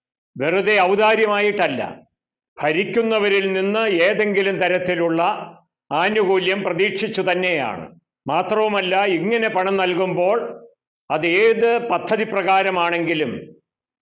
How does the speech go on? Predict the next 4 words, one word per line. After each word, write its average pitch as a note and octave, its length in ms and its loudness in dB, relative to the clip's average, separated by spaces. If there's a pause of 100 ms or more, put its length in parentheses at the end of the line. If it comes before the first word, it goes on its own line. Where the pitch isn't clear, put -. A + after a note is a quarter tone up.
(240)
നികുതി F#3+ 460 0 (120)
ഇളവും F#3 360 2 (560)
ലഭിക്കുന്നതാണ്. E3 760 -2 (600)
പന്തീരായിരം G#3 720 2